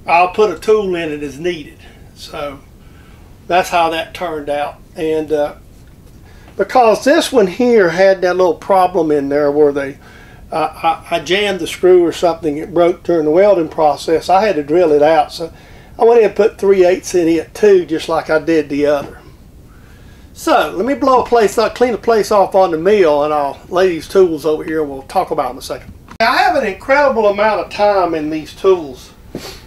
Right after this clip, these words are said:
Uh, I probably got at least eight or nine hours of my time in these tools, both of them. Uh, I could have, I should have,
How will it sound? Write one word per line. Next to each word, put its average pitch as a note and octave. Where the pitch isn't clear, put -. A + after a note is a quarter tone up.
Uh, E3
I A3+
probably C4
got G3
at F3
least G3+
eight G3+
or F3
nine F3+
hours E3+
of E3+
my F3
time E3
in C#3+
these C#3+
tools, D3+
both F3+
of C3
them. -
Uh, E3+
I G#3+
could D4+
have, G#3
I -
should C4
have, A3+